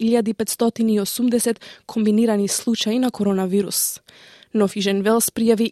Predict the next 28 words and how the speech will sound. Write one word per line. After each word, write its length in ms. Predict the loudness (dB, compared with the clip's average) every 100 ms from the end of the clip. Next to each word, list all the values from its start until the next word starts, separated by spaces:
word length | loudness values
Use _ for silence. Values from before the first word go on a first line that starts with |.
| 0
илјада 320 | 2 2 2
седумстотини 640 | 0 -2 0 0 2 0
осумдесет 540 | 0 -2 -2 -2 -2 -2
лица 320 | -2 -2 -4
во 80 | -6
болница 560 | 0 2 2 0 -2 -4
поради 320 | -4 -4 -4
вирусот, 540 | -2 -2 -2 -6 -8 -14 -20 -8 0
додека 320 | 0 0 -4
Викторија 560 | -2 2 4 4 0
пријави 400 | -2 0 2 2
триста 420 | 0 -2 -2 -2 -2
осумдесет 540 | -2 -2 -2 -2 -4
и 80 | -6
шест. 600 | -4 -4 -2 -4 -6 -10 -20 -20 -20 -6
Викторија 460 | -4 0 2 2 0
објави 400 | 0 2 2 2
дваесет 480 | 0 0 0 -4 -10
и 60 |
пет 260 | -4 -2 0
смртни 380 | 0 -2 -2 -4
случаи 420 | -2 -2 0 -2
на 80 | -2
луѓе 320 | -2 -2 -2
заразени 600 | -2 -2 -2 -4 -4 -6 -10 -10
со 160 | -6 -4
ковид 380 | -4 -4 -6 -4
деветнаесет, 800 | -4 -2 -2 0 -2 -4 -6